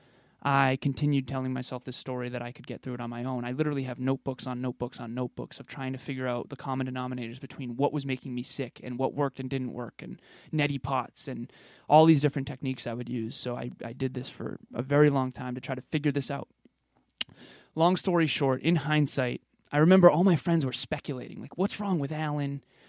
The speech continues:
Like, what's going on with him? Does his, is his mom sick? Is he, like, does his mom have cancer? Why doesn't he hang out with us anymore?" All these crazy things. And I remember just feeling so freaking alone. And fortunately, my mom was there for me, and she was the one person I could be myself with and not have to be anything for everyone.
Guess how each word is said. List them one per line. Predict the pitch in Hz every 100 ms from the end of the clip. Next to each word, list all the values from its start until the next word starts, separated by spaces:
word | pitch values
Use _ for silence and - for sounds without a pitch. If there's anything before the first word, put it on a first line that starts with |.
| _
Like, | 139
what's | 185 202
going | 175 160
on | 139 147
with | 139
him? | 131 143 139
Does | 143
his, | 143 165
is | 143
his | 139 139
mom | 156 151
sick? | - - 180 170 147
Is | 131
he, | - 127
like, | 139 135 -
does | 139
his | 143
mom | 151 147
have | 139 -
cancer? | 170 160 151
Why | 139 156
doesn't | 160 143
he |
hang | 135 147
out | 147
with | 156
us | 151
anymore?" | 160 156 156 151 - - -
All | 170
these | 196 180
crazy | - 160 147 139
things. | 135 123 123
And | 127
I |
remember | 139 165 160
just | 135
feeling | - 156
so | 135 170
freaking | 175 165 143
alone. | 127 123 135 143 143 143 _ - - - - -
And | 139 139 131 127 - _ - - - - _ _ _ -
fortunately, | 196 180 170 170
my | 151
mom | 156 160
was | 143
there | 139 127
for | -
me, | 127 123 127
and | 143
she | - 160
was | 147 135
the | 131
one | 139 151
person | 147 127 135
I | 123
could | 135
be | 135
myself | 127 123 - 127 127
with | 127 -
and | 127
not | 127 127
have | 127
to | -
be | 139 135
anything | 135 147 135
for | -
everyone. | 117 123 123 120